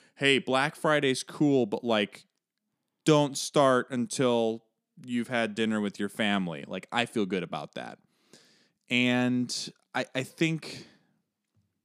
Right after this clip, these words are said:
while I'm also not a decorator, Jessica for sure is the decorator in this relationship.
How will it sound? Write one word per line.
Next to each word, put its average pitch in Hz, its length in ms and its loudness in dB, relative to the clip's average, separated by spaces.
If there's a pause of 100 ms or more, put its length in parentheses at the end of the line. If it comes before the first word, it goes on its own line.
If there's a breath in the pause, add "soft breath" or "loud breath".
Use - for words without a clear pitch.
(160)
while 117 340 2
I'm 127 220 -2
also 127 360 -2
not 131 160 -2
a 127 40 -2
decorator, 131 640 -4 (160)
Jessica 120 480 -2
for - 220 -4
sure 107 340 0
is 95 100 -4
the 104 80 -4
decorator 98 460 -4
in 95 60 -6
this 98 180 -8
relationship. 101 680 -6